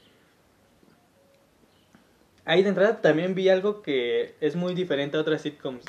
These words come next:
y sí, güey, ya que lo vi en estas últimas temporadas, es muy cierto, güey. Lo que hacen no es, este, no ponen las ri-, o sea, ponen risas, eh, grabadas,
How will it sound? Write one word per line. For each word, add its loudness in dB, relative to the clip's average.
y -12
sí, -8
güey, -2
ya 0
que -4
lo 0
vi -6
en -6
estas -8
últimas -10
temporadas, -4
es -6
muy -8
cierto, -8
güey. -10
Lo -4
que 0
hacen -4
no -4
es, -4
este, -6
no 0
ponen -2
las -4
ri-, -12
o -8
sea, 0
ponen 2
risas, -2
eh, -6
grabadas, -2